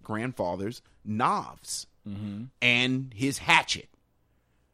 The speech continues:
Speaker 1: So it is all this, you know, you hear all of this talk about straight razors, and, and they talked about, you know, it's, it sounds like Harry killed a couple of guys in a fight, and,
Speaker 2: Yeah.
Speaker 1: and, and
Speaker 2: Certainly alluded to.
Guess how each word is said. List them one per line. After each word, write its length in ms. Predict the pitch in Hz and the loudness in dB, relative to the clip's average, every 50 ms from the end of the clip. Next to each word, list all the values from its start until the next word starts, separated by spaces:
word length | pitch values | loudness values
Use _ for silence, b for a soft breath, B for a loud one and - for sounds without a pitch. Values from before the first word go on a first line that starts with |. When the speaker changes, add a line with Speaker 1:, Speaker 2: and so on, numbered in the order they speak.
| _ _ | _ _
Speaker 1:
So 500 | - - - 160 143 139 135 135 131 120 | -4 -2 0 2 4 2 2 0 0 -2
it 200 | 120 127 123 113 | -4 -4 0 2
is 260 | 131 160 208 202 165 | 2 2 2 2 -2
all 340 | - - 139 147 143 139 135 | 2 4 4 6 6 6 4
this, 320 | 120 127 131 - - - 139 | 4 2 -4 -4 -6 -10 -12
you 220 | 139 135 151 175 180 | -10 -10 -8 -6 -4
know, 140 | 175 123 113 | -2 -2 -2
you 220 | 113 113 123 131 | -2 -2 -2 -2
hear 360 | 110 95 135 185 233 233 190 | -2 0 0 0 2 4 4
all 240 | 127 123 117 117 117 | 4 4 2 2 0
of 100 | 110 98 | -2 -4
this 180 | 104 110 - - | -4 -6 -8 -8
talk 300 | - - 151 160 156 - | -6 -4 -4 -4 -4 -4
about 260 | 95 95 98 90 92 - | -4 -4 -2 -2 -2 -4
straight 500 | - - - - - - 127 190 - - | -6 -8 -8 -10 -4 2 2 2 2 0
razors, 600 | 131 107 107 110 104 95 90 85 85 85 82 80 | -4 -4 -2 -2 -2 -2 -4 -6 -8 -10 -12 -12
and, 140 | 80 80 73 B B B B 143 | -12 -14 -16 B B B B -8
and 160 | B 104 110 | B -4 -4
they 80 | 113 107 | -4 -4
talked 360 | - - - 165 190 - - | -4 0 0 0 0 0 -2
about, 340 | 135 120 135 135 135 117 - B B B | -2 2 4 4 4 2 0 B B B
you 120 | B 196 | B -2
know, 180 | 190 139 107 107 | 0 0 0 -2
it's, 180 | 104 92 - 90 | -2 -4 -4 -6
it 160 | 85 90 - | -6 -4 -4
sounds 300 | - 131 151 196 196 147 | -2 0 0 0 0 0
like 180 | 123 117 98 | -2 -4 -2
Harry 280 | 92 131 165 196 170 110 | -2 0 0 0 0 -2
killed 380 | - - - 127 165 262 311 - | -6 -6 0 4 4 4 4 2
a 40 | 123 | -4
couple 320 | - - 123 - - 107 | -4 -4 -6 -4 -2 -4
of 80 | 104 80 | -2 0
guys 420 | 107 98 101 90 76 76 90 95 | 2 2 2 2 0 -2 -4 -4
in 100 | 113 120 | -4 -6
a 60 | 92 | -6
fight, 440 | - - - 123 139 214 180 156 - - | -8 -8 -2 2 2 2 2 0 -4 -8
and, 160 | 95 87 85 | -6 -6 -6
Speaker 2:
Yeah. 420 | 92 95 104 120 135 139 123 92 87 | -6 -8 -8 -8 -6 -8 -6 -2 2
Speaker 1:
and, 400 | 127 131 127 131 127 123 120 - - | 2 4 4 4 4 2 0 0 -2
and 400 | 123 127 120 120 123 123 123 123 | -2 0 0 2 2 0 0 -2
Speaker 2:
Certainly 300 | 123 117 92 123 131 127 | -4 -4 -4 -2 -2 -2
alluded 320 | 123 120 120 113 107 - - | -2 -2 -4 -4 -6 -8 -12
to. 260 | - 82 71 67 | -12 -14 -14 -14